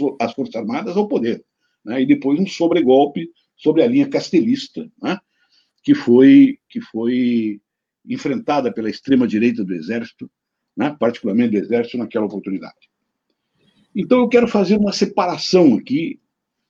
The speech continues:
a partir do, da política de defesa nacional, da política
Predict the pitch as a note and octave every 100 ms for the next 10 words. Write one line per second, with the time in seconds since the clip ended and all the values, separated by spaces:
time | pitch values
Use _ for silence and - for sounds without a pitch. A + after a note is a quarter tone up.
0 | _ _ _ A#2+ - B2 A#2+ F#3 F#3+ F3
1 | D3+ _ _ _ _ _ _ - D3+ D3+
2 | C#3 G#3 - - G3+ F#3+ F3+ _ _ _
3 | _ _ _ _ _ _ _ _ - C3+
4 | G3+ F3+ F3 D3+ D3 - A#2 - - -
5 | - F3+ F3+ F#3 F3